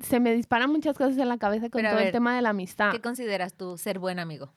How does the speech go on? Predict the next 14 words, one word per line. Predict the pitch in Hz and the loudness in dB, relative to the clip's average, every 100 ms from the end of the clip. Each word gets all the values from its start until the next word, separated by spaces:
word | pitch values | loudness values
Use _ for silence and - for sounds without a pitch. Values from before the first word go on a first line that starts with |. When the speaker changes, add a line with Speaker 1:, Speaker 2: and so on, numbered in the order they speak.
| - | -8
Speaker 1:
Yo | 220 233 247 | 0 2 2
creo | 277 277 | 2 0
que | 349 247 | 0 -2
ser | - 247 | -2 0
buen | 240 262 | 0 0
amigo | 269 262 269 285 302 - | 0 0 0 0 -2 -4
es | 226 233 277 - - - | -2 -2 -2 -8 -18 -4
poder, | 240 220 214 240 269 | 0 2 2 0 -2
eh, | 220 220 220 214 208 | -4 -2 0 -2 -4
estar | - - 214 269 | -4 0 0 0
con | 269 247 | -4 -2
esa | 233 247 | -2 -4
persona | 247 220 233 233 247 262 - | -4 -6 -4 -2 -2 -4 -4
y... | 233 220 220 214 208 208 202 202 196 185 | -2 -2 0 -2 -2 -2 -2 -2 -4 -6